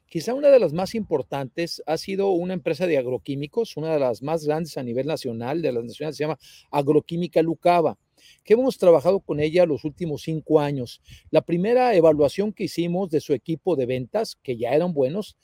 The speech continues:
pues les daba cuarenta y tres por ciento de calificación. Una evaluación que le llamamos tac, Taller de Autodiagnóstico Comercial, que está disponible para,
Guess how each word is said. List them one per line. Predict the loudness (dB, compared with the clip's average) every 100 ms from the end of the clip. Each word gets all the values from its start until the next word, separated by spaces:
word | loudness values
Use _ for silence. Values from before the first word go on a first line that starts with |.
| _ _ _
pues | -6 -4
les |
daba | -2 -2 2
cuarenta | 2 2 -2 -4
y |
tres | 0 0
por | 0 -8
ciento | -4 -6 -6 -4 -2
de | -2
calificación. | -6 -10 -10 -14 -14 -12 -12 -14 _ _ _
Una | 2
evaluación | 4 2 -2 -6
que | -4
le | -4
llamamos | -4 -6 -4
tac, | -4 -6 _
Taller | -8 2 2
de | 2
Autodiagnóstico | 0 -2 -2 -4 -6 -8 -8 -6
Comercial, | -6 -6 -4 0 0 0 _ -20 -6
que | -2
está | 2 2
disponible | 2 -2 -4 -2 -2 -2
para, | -2 -2 -2